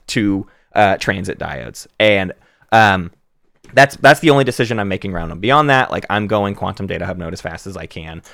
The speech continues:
and that might be all of the tech that I get depending on how the game goes.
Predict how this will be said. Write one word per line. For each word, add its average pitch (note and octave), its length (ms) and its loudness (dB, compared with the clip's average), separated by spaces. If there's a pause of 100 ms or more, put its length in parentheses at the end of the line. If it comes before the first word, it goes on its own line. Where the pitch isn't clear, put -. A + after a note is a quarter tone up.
(200)
and G2 160 -2
that A2+ 140 0
might G#2 560 -2 (100)
be F#2 360 -4
all F2+ 260 0
of F2+ 80 -6
the F2+ 100 -8
tech - 240 -12
that G2 100 -6
I F2 100 -2
get E2+ 180 -8
depending F2+ 300 -10
on E2 60 -10
how E2+ 200 -10
the E2+ 100 -12
game E2 380 -10
goes. - 480 -14